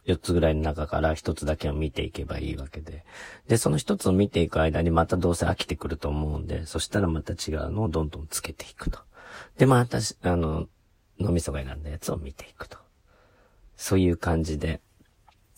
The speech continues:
あの、いろんなことを同時に、あの、進めるっていうのはかなりおすすめなんで、えー、今までやったことがないって人は、ちょっとやってみてください。え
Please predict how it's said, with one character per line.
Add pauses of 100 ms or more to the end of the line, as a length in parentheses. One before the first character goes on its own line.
(120)
あ
の、 (240)
い
ろ
ん
な (540)
こ
と
を
同
時
に、 (1000)
あ
の、
進
め
る
っ
て
い
う
の
は (200)
か
な
り
お
す
す
め
な
ん
で、
え
ー、
今
ま
で
や
っ (560)
た
こ
と
が
な
い
っ
て
人
は、 (560)
ち
ょ
っ
と
や
っ
て
み
て
く
だ
さ
い。 (360)
え